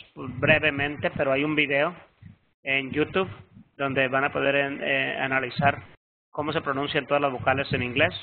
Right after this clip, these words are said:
eh, con detalle, y cómo se pronuncian todas las consonantes, y todo, que van aquí debajo de estas rayas en inglés,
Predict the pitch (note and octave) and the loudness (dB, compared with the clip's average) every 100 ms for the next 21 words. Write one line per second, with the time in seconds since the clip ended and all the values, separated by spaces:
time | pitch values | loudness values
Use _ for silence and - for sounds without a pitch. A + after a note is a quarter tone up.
0 | - - - - - C3+ C3 B2 B2 B2 | -8 -8 -10 -12 -6 -2 0 0 0 -2
1 | C3+ B2 B2 C#3+ D3+ F3 - - - - | -4 -4 -2 0 0 -2 -10 -14 -20 -18
2 | - C#3 C3+ D3 C#3+ C3 C3 C#3 C#3+ C#3 | -8 -6 -2 -2 -2 -4 -4 -2 0 -2
3 | - C3 - B2 C3 C#3+ D#3+ D#3 - - | -2 -6 -4 -2 0 0 -2 -2 -4 -6
4 | - - C#3 B2+ A#2+ B2+ B2 C3+ - C#3 | -10 -6 0 0 0 0 0 0 0 0
5 | C3 B2+ C3 - B2+ B2+ B2+ B2+ A#2+ B2+ | 0 -2 -4 -2 0 0 -2 -4 -8 0
6 | F3 | 0